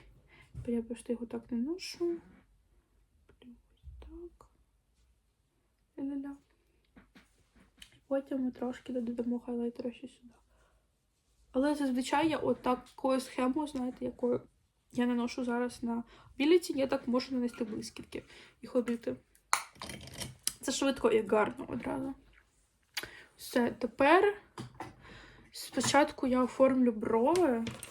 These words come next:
Взагалі, мої брови, по суті, можна просто розчесати, ну, я так вважаю.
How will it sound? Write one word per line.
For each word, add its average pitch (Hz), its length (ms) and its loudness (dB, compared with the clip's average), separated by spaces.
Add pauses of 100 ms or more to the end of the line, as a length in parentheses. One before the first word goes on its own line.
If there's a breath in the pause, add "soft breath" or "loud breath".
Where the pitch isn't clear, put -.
(840 loud breath)
Взагалі, 247 540 4
мої 262 240 2
брови, 233 360 4
по 294 140 -4
суті, 269 480 -6
можна 240 260 -2
просто 240 360 -6
розчесати, 247 880 -2
ну, 240 100 2
я 240 100 2
так 233 240 -10
вважаю. 233 460 -6